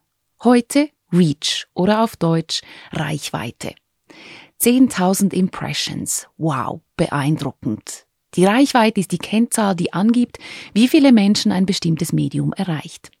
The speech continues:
Zehntausend Impressions, toll. So viel Mal wurde meine Anzeige, meine Website,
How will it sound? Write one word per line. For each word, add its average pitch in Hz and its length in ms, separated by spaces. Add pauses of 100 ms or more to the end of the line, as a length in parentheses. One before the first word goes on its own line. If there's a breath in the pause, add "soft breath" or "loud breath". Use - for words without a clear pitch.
(420 loud breath)
Zehntausend 208 600
Impressions, 156 880
toll. 156 360
So 220 400
viel 214 320
Mal 175 300
wurde 170 200
meine 156 300
Anzeige, 180 580
meine 151 260
Website, 180 560